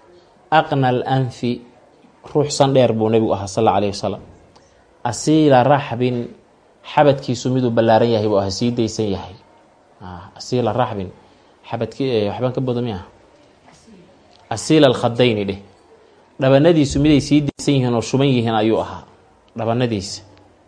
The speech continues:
Ah, khaddiga, waxaa kaas-, waxaa loola jeedaa khaddun asiil haddii la yidhaha, sahlun, mid jilicsan weeye, mustatiilun ee dheer,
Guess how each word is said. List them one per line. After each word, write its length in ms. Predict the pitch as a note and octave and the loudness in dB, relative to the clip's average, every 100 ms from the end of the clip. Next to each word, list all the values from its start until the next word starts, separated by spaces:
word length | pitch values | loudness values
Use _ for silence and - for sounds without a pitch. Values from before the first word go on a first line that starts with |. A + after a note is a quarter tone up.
| _ - | _ -18
Ah, 160 | F2+ | -16
khaddiga, 640 | - - C#3+ C#3 C#3+ E3 E3 - - _ - | -4 0 0 0 0 0 -4 -18 -20 _ -10
waxaa 180 | A2+ A#2 | -6 -4
kaas-, 240 | A2+ C#3+ | -4 0
waxaa 240 | C3+ B2+ | 0 2
loola 160 | B2 C3 | 2 0
jeedaa 340 | C#3 A#2+ A#2+ C#3 - _ _ _ _ _ | 0 0 0 0 -10 _ _ _ _ _
khaddun 520 | - D#3 C#3+ C#3 C3+ | 0 0 2 -2 -2
asiil 340 | - - D3+ | -2 0 2
haddii 200 | A#2+ C3+ | 2 2
la 80 | C3+ | 2
yidhaha, 180 | A2+ G#2+ | 2 0
sahlun, 520 | - D3 B2+ D3 D#3+ | 2 2 4 2 0
mid 160 | D#3 C#3 | -4 -4
jilicsan 360 | C#3 G#2+ - C3+ | -4 -4 -2 0
weeye, 200 | A#2+ A#2+ | 0 0
mustatiilun 720 | C#3 C#3 C3 C3 C#3+ C3 C3+ | -2 -2 -2 2 2 2 0
ee 180 | C#3+ A#2+ | -2 -2
dheer, 360 | D3+ D3 C#3 | 2 2 2